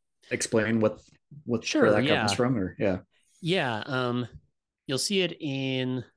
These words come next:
Speaker 2: in the beginning of Galatians. Paul references this present evil age. And so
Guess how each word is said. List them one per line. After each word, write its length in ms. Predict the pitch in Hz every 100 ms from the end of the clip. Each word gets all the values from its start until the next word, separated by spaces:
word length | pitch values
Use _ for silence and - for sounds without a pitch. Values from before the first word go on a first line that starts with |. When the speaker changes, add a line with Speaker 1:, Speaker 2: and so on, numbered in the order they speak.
| _ _ _ _ _ _ _ -
Speaker 2:
in 260 | 135 160
the 60 | 135
beginning 300 | 135 147 147
of 120 | 123
Galatians. 840 | 117 117 113 113 - - - - - _ _ _ _ -
Paul 560 | 135 120 113 110 107 - _ _ _
references 560 | 131 123 127 107 117 107
this 140 | 113
present 380 | - 117 110 104
evil 280 | 131 113 101
age. 360 | 101 92 95
And 140 | 107 104
so 420 | - 107 104 98